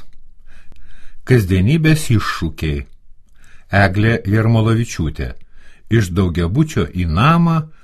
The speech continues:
arba nenužudykime savo svajonės. Socialinis pulsas. Alvydas Valenta. Karas nesunaikino meilės knygoms.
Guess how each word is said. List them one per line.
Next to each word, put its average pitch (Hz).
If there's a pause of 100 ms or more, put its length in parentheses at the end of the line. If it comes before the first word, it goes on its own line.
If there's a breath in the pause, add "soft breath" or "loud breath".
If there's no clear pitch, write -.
(240 soft breath)
arba 135
nenužudykime 113
savo 104
svajonės. 82 (1120 soft breath)
Socialinis 147
pulsas. - (960 soft breath)
Alvydas 110
Valenta. 69 (440 soft breath)
Karas 147
nesunaikino 123
meilės 85
knygoms. 69